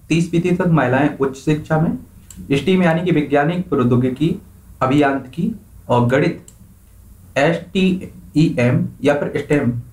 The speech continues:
क्षेत्रों का चयन करती है, इसी का केवल तीस परसेंट।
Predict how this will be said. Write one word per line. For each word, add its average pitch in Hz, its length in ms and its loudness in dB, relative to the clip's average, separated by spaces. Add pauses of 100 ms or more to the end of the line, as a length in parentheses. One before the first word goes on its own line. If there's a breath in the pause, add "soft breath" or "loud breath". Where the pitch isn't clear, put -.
(160)
क्षेत्रों 143 420 2
का 175 80 4
चयन 131 300 2
करती 113 240 0
है, 110 60 4
इसी 110 180 -2
का 107 140 -2 (1600)
केवल 147 260 2
तीस 120 260 0
परसेंट। 117 440 0